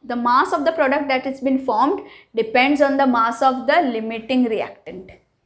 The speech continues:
So, let's look at this question. If you have four point eight grams of magnesium ribbon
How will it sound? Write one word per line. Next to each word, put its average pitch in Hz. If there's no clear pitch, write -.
So, -
let's 294
look 262
at 285
this 320
question. 294
If -
you 415
have 381
four -
point 370
eight 277
grams 254
of 320
magnesium 285
ribbon 233